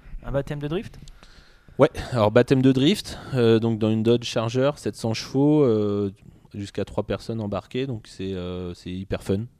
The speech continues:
Speaker 1: Mhm.
Speaker 2: Voilà, c'est sur deux tours, euh, c'est abordable, parce que c'est quatre-vingt-dix-neuf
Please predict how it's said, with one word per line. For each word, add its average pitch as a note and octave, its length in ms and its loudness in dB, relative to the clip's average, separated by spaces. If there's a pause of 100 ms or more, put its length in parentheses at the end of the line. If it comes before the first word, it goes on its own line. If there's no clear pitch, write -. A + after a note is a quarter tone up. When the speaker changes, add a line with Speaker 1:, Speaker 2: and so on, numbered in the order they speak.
(180)
Speaker 1:
Mhm. C3 240 -4
Speaker 2:
Voilà, G2 180 -8
c'est F#2+ 140 -14
sur F#2+ 220 -10
deux F#2 160 -4
tours, A#2 440 -4
euh, F2+ 200 -6
c'est F#2 200 -8
abordable, F#2+ 760 -6 (160)
parce - 100 -20
que - 180 -12
c'est - 160 -20
quatre-vingt-dix-neuf G2 680 -10